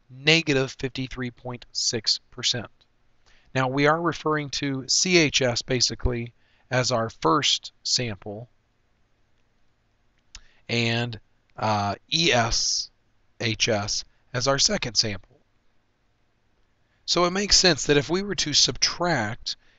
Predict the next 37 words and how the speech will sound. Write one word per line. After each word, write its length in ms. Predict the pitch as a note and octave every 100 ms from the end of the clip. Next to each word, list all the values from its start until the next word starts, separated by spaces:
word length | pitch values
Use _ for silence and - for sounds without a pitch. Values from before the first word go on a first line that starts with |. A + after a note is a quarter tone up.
| -
you 80 | C3
know, 140 | A#2+
we 200 | B2 E3+
would 120 | D#3+
expect 520 | C3 - - - A3 -
forty-six 520 | E3 D3+ C3 G2+ -
point 220 | C3+ A2+
six 220 | - A#2+
percent 420 | - A#2 - A#2+
C 200 | - A#2+
H 220 | A2+ A2 A#2
S 340 | G#2+ G#2 - - - _
and 120 | C3
ninety-four 540 | C3 C#3 C#3 - E3+ -
point 280 | - F3+ -
five 220 | F#3 F#3+
percent 420 | C3+ - B2 A2+ -
E 180 | F3+
S 220 | C#3+ A2 G#2+
H 220 | G#2+ -
S, 320 | G2+ G#2 - - _ _ -
that 100 | D3+
if 100 | -
we 140 | A3
subtracted 880 | - - - G#3 G#3 - C3+ B2 B2+ _ _ - - _
a 80 | C3
smaller 480 | - D3+ D#3+ D#3+ D3
number 380 | C#3 C3 C3
and 160 | G#2+ A#2+
a 60 | A#2+
larger 400 | D#3 G3+ D3+ B2+
number, 400 | G#2 G2+ A2 - _ _ -
that 100 | F3
we 140 | F#3
would 100 | E3+
expect 380 | D3+ - C#3+ -
a, 280 | B2+ B2